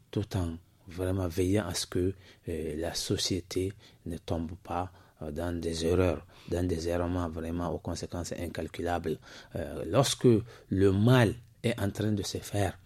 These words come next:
est-ce que vous êtes vraiment convaincu que il y a,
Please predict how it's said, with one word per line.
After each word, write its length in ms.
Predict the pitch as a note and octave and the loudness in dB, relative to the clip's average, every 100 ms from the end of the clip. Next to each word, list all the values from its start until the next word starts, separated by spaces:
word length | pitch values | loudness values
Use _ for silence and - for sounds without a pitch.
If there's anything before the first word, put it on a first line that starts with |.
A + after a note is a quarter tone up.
| - - - - | -20 -20 -12 -8
est-ce 140 | G#2 | -4
que 100 | - | 0
vous 220 | F2+ F2 | 0 2
êtes 160 | F#2+ - | 0 0
vraiment 300 | F2+ A2+ A#2+ | 0 4 4
convaincu 520 | A#2+ G2+ F#2+ F#2+ G#2 | 2 0 0 -2 -4
que 200 | - G#2 G#2 - - - | 0 0 0 -8 -12 -4
il 60 | F#2 | 0
y 40 | |
a, 200 | G2+ - | 0 0